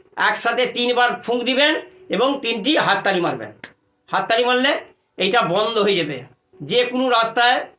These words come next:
জমি আছে সব জিনিস, আপনার জন্যে রাস্তা ক্লিয়ার হয়ে যাবে। এই বন্ধটি কোনো শুভযোগ দেখে একশো আট বার জপ করে নিতে হবে।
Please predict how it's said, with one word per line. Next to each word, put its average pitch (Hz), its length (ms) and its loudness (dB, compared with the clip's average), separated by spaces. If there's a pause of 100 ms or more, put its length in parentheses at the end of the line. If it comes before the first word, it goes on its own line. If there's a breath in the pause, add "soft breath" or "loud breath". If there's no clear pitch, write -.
(220)
জমি 247 280 2
আছে 254 240 2
সব 233 220 -2
জিনিস, 240 360 0 (280)
আপনার 196 340 -2
জন্যে 254 420 0 (560)
রাস্তা 180 320 -2
ক্লিয়ার 185 440 2
হয়ে 143 140 -2
যাবে। 113 160 -12 (2250)
এই 202 140 0
বন্ধটি 220 680 0 (720)
কোনো 269 300 0
শুভযোগ 247 600 0
দেখে 240 320 0 (340)
একশো 254 380 0
আট 220 420 2
বার 233 220 2
জপ 220 240 0
করে 202 120 -2
নিতে 165 220 -2
হবে। 139 260 -8